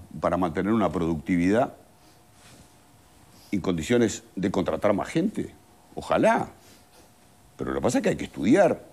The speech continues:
el sistema, cómo puede llegar a impactar en, en la economía y en las empresas, ¿no? Eh, mayores costos debido a, a una rebaja en los horarios puede significar también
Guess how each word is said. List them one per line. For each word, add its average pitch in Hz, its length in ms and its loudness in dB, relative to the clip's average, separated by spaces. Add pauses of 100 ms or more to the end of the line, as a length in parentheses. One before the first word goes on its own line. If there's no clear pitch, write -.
el 87 300 2 (680)
sistema, 123 560 2
cómo 143 260 4
puede 135 280 4
llegar 110 220 4
a 120 40 4
impactar 110 840 2 (460)
en, 101 440 4 (300)
en 110 140 2
la 104 80 6
economía 92 500 2 (760)
y 113 100 2
en 120 40 4
las 120 140 2
empresas, 127 500 2
¿no? 117 180 -2 (840)
Eh, 98 500 6 (380)
mayores 117 400 4
costos - 540 0 (1080)
debido 117 600 6
a, 87 160 0 (180)
a 92 340 4
una 113 180 2
rebaja 120 320 2
en 101 60 2
los 98 120 -2
horarios 175 320 2
puede 185 480 4
significar 110 560 2
también 165 460 2